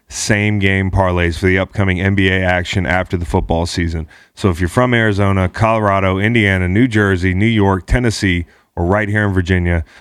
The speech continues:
sign up today to receive a special offer. New users can take advantage of WynnBET's Bet ten dollars, win two hundred dollars offer. Just bet ten dollars and win two hundred in free bets.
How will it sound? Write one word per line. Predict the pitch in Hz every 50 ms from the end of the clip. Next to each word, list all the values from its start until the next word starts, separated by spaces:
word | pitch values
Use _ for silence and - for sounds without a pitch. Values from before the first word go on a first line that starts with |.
| _ -
sign | - - 117 110 113 113
up | 113 110 95
today | - - 110 95 90 85 85 82 - - _ _ -
to | - 92
receive | 82 - - 98 92 82
a | 82
special | - - - 101 95 87 - 104 90 78 -
offer. | 78 87 82 80 - 73 64 - _ _ -
New | 87 95 120 147
users | 151 139 120 117 113 107 92 80 90 85 87 87 - -
can | - - 107 92
take | 110 107 104
advantage | 101 95 98 95 92 92 92 82 -
of | 71 92 82
WynnBET's | 82 95 101 104 104 95 98 95 92 92 - - - - _ _ _ _ -
Bet | 82 80 107 117 - -
ten | - - 113 107 104
dollars, | 95 95 90 90 90 87 87 85 78
win | 87 92 92 92 90
two | - - 107 95
hundred | 90 92 87 82 82 85
dollars | 82 80 80 82 78
offer. | 80 78 78 78 - 82 - - - _ _ _ _ _ _ _ _ _ -
Just | 104 92 82 - -
bet | 107 110 107 -
ten | - 123 117 110
dollars | 101 92 87 87 85 85 82 80
and | - 78 87 82
win | 85 90 92 90 87
two | - 101 90 85
hundred | 85 82 82 78 82 78 76 85 92 _
in | - 90 82 82
free | - - - 95 92 87 85
bets. | 80 85 78 67 - - - -